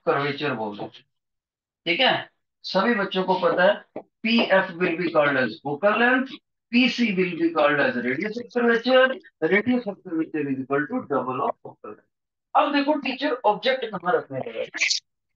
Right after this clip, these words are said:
टीचर object रखने लगा है यहां पर। कोई बच्चा कहेगा, "सर, यहां पर रख तो दिया, इसको आप mention कैसे करोगे?"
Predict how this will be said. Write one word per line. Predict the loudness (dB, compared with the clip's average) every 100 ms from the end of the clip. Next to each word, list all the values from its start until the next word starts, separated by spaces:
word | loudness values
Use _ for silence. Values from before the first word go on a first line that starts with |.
| _
टीचर | -8 -4 0 -2
object | 2 0 2 -2 -2
रखने | -4 -2 0
लगा | 0 0 0
है | 0 -2
यहां | -4 -4 -6
पर। | -8 -12 -20 _ _ _ _ _ _ _ _ _ _ _ _ _ _ _ _ _ _
कोई | 0 2
बच्चा | -2 -2
कहेगा, | -4 0 0 0
"सर, | -6 -4
यहां | 0 2 2
पर | 0 0
रख | -2 -4
तो | -6
दिया, | -2 -2
इसको | -2 -2 -2
आप | 0
mention | 2 4 4 2 -4 -2
कैसे | -2 -2
करोगे?" | -4 -6 -8